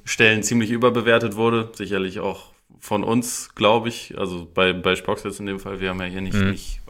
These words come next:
Speaker 1: wahnsinnig viel drüber gesprochen, aber, ähm, das war schon ernüchternd. Und also gerade gegen, gegen die Domrep, das war jetzt ein,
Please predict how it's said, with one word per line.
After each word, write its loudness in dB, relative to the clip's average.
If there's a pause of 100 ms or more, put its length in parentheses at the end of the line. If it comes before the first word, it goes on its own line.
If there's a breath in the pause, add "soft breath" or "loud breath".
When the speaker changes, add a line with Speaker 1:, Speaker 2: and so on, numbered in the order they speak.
(140)
Speaker 1:
wahnsinnig 2
viel -4
drüber 0
gesprochen, -2
aber, 0 (920 loud breath)
ähm, 2 (960)
das -2
war 6
schon -2
ernüchternd. 2
Und -6
also -2
gerade 2
gegen, -2
gegen -4
die -4 (260)
Domrep, 2
das -6
war 4
jetzt 0
ein, -6